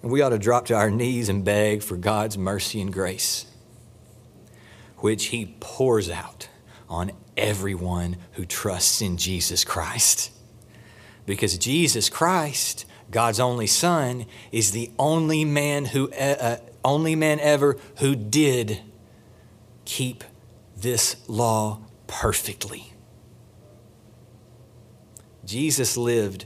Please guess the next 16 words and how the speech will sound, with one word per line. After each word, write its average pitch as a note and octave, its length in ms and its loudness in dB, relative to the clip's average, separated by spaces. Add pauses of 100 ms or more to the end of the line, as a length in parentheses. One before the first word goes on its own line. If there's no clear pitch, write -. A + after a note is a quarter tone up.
(140)
sinlessly. F3+ 920 0 (800)
He G2 180 -8
loved G#2 680 -2
perfectly. G3+ 800 -2 (1200)
And A2+ 140 -2
even C#3+ 260 -2
though C3+ 160 4
he C3 180 -4
was B2+ 200 -2
completely D3+ 1000 -6
innocent, A#2+ 640 -2 (2250)
he G#2+ 180 -10
died A#2 500 -4
submissively A2 760 0
for - 180 -4
you. F2+ 460 -4